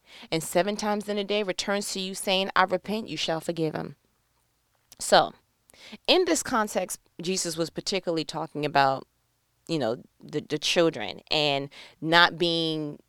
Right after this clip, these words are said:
anyone that's, that makes a child stumble in any kind of way, tempts them in any kind of way. Um, basically, you need to go ahead and keep your hands off of God's children. Have a nice day. And so just the fact that Jesus was able to say, "It is impossible that no offenses should come,"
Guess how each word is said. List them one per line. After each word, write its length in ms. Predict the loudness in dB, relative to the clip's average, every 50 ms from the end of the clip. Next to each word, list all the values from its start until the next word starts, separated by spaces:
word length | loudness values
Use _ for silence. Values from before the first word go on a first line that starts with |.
| _ _ _ 2
anyone 560 | 4 4 4 4 2 0 0 0 0 0 0
that's, 240 | 2 0 0 0 -4 -6
that 240 | -2 2 2 2 4
makes 260 | 4 2 0 0 -2
a 60 | -4
child 380 | -4 0 4 4 6 6 4 2
stumble 400 | 0 0 0 0 2 4 4 2
in 60 | 2
any 180 | 2 0 0 0
kind 240 | -2 -2 -2 0 0
of 80 | 2
way, 220 | 4 4 4 4 2
tempts 360 | 0 -2 -2 -2 -2 -4 -4
them 160 | -4 -2 -2
in 60 | -2
any 200 | -2 -2 -2 -2
kind 240 | 0 0 0 0 2
of 100 | 2 2
way. 280 | 2 0 0 0 -2 -6 -10 -14 -16 -16 -6 0 2
Um, 420 | 4 4 4 2 0 -2 -6 -10 -12 -16 -18 -2 4
basically, 440 | 6 6 6 6 2 -2 -2 -2
you 120 | -2 0 0
need 160 | 0 0 0
to 60 | 2
go 200 | 4 6 6 6
ahead 200 | 6 4 2 0
and 80 | 0 -2
keep 200 | -6 -6 -4 -4
your 100 | -4 -4
hands 260 | -4 -4 -6 -4 -4
off 160 | -4 -6 -4
of 60 | -2
God's 240 | 0 0 0 2 0
children. 320 | -2 -2 -2 -4 -4 -6 -6
Have 180 | -4 -4 -4
a 40 | -4
nice 260 | -6 -6 -6 -8 -8
day. 320 | -6 -6 -6 -6 -6 -10 -14 _ -20 -18 -18 -16 -4 0
And 120 | 0 0 2
so 500 | 6 8 8 10 10 10 8 6 4 0 -10 _ _ -14 -2
just 220 | 2 2 2 2 2
the 80 | 0
fact 260 | 2 4 2 2 4
that 140 | 2 0 0
Jesus 340 | 0 0 -4 -4 -4 -6 -6
was 140 | -2 0 2
able 240 | 2 2 0 -4 -10
to 80 | -12
say, 380 | -10 -2 2 2 4 4 4 4 2
"It 80 | 2
is 100 | 2 2
impossible 680 | 0 -4 -4 -4 0 0 0 2 2 -2 -2 0 0 2
that 180 | 2 2 2
no 240 | 2 2 2 2 2
offenses 420 | 2 0 -2 -4 -2 -2 -2 -4 -4
should 200 | -4 -4 -6 -4
come," 340 | -2 0 0 0 0 -4